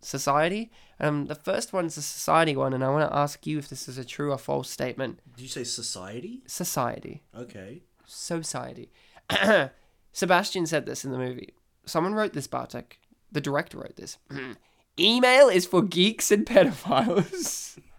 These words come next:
Speaker 1: <laughs> True or false?
Speaker 2: Um,
Speaker 1: <laughs> "Email is for geeks and pedophiles."
Speaker 2: In the context of nineteen ninety-nine?
Speaker 1: No, in general.
Speaker 2: In general?
Speaker 1: <laughs>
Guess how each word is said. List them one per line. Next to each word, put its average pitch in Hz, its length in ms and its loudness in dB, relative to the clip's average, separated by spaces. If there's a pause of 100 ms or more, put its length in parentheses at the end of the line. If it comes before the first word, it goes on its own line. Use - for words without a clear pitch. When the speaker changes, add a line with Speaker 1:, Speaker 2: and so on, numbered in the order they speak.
(100)
Speaker 1:
<laughs> - 300 -20
True 247 360 8
or 220 60 0
false? 156 520 6 (1080)
Speaker 2:
Um, 170 1200 0 (160)
Speaker 1:
<laughs> - 260 0
"Email 220 720 4 (440)
is 175 160 0
for - 180 -4
geeks 180 500 -6
and 202 180 -6
pedophiles." 165 800 -2 (140)
Speaker 2:
In 143 120 -8
the 135 100 -6
context 139 520 -8
of 127 80 -12
nineteen 131 360 -8
ninety-nine? 247 920 -6 (100)
Speaker 1:
No, 247 380 8
in 262 160 2
general. 208 580 6
Speaker 2:
In - 260 -4
general? 170 720 0
Speaker 1:
<laughs> 170 40 -10